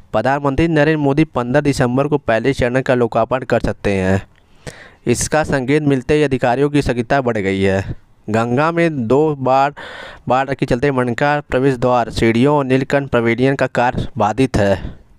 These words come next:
जो कि मैंने आपको दिखाया था घाट, ललिता घाट और, और मनका घाट में जो काम चल रहा है, थोड़ा सा बाधित किया गया है, क्योंकि बाढ़ आ जाने से इस कारण उनकी वजह की सुरक्षा कार्यपालक भी कई कार प्रभावित है,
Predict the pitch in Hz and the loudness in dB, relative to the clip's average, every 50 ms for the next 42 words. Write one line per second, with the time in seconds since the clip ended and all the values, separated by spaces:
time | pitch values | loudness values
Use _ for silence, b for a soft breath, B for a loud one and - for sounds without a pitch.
0 | b b b b b b - 117 113 - 139 139 135 131 147 135 123 123 - - | b b b b b b -4 -4 0 2 2 2 2 0 0 -2 -2 -4 -4 -2
1 | 120 120 127 127 107 113 110 110 - - 120 117 113 107 - 127 113 117 113 113 | -2 0 0 -2 0 0 -2 -2 -2 -2 0 0 0 2 0 0 2 2 0 0
2 | - 127 117 110 101 - - 107 107 110 107 107 101 101 104 101 B B B B | 0 0 -2 -2 -4 -10 -4 0 2 2 2 2 2 0 -2 -4 B B B B
3 | B B - 107 110 113 123 120 110 113 110 113 113 107 110 104 - 104 107 110 | B B -4 -2 0 0 0 -2 0 -2 -4 -2 0 -2 0 0 0 -2 -2 0
4 | - 113 113 117 - 117 120 120 107 101 98 98 - 113 - - 107 95 90 98 | 0 0 0 2 0 0 0 0 0 0 0 0 0 -2 0 0 0 0 2 0
5 | 95 95 107 123 120 113 101 117 117 110 107 104 107 104 98 98 98 98 95 - | 0 2 0 0 0 0 0 0 -2 0 0 0 0 0 0 -2 -2 0 -2 -2
6 | - - - - - 104 92 95 95 - B B B B B B B B B B | -2 -4 -6 -4 -2 -2 -2 -2 -4 -6 B B B B B B B B B B
7 | 135 127 120 - 180 180 165 160 151 160 165 170 175 - - 135 131 - - 165 | -2 -2 0 0 0 2 2 2 2 0 0 0 0 0 2 0 0 0 0 -2
8 | - 156 - 143 139 - - 131 131 147 156 147 143 - - 139 139 147 - - | 0 2 0 0 0 0 -2 -2 0 0 0 0 -2 0 0 0 0 0 0 0
9 | 131 131 139 - - 127 117 107 107 113 127 123 - 120 110 | 0 0 0 -2 -2 -2 0 2 2 0 0 0 -2 -2 -4